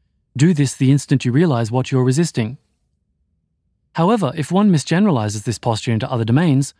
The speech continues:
one gets cowardice or passivity of an unfortunate sort. When I first met my friend Kate at a high school math camp, she told me how sometimes, when nobody was around,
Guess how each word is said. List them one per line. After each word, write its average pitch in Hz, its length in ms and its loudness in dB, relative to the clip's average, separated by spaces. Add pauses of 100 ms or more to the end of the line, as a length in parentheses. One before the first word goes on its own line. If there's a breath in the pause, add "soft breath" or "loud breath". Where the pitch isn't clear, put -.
(240)
one 156 200 2
gets 151 220 -2
cowardice 151 580 -2
or 135 160 -6
passivity 131 680 -2
of 139 100 -2
an 143 80 4
unfortunate 131 580 -2
sort. 143 420 -6 (640)
When 147 120 0
I 135 60 -2
first 180 300 -4
met 143 140 -2
my 123 140 -4
friend 107 260 -6
Kate - 420 -2 (100)
at 143 100 -4
a 120 80 -4
high 123 160 -2
school 117 300 -2
math 156 260 -2
camp, 117 320 -6 (520)
she 147 120 -6
told 180 200 0
me 170 60 4
how 143 140 2
sometimes, 123 640 0
when 131 120 4
nobody 131 300 2
was 113 140 -2
around, 131 420 0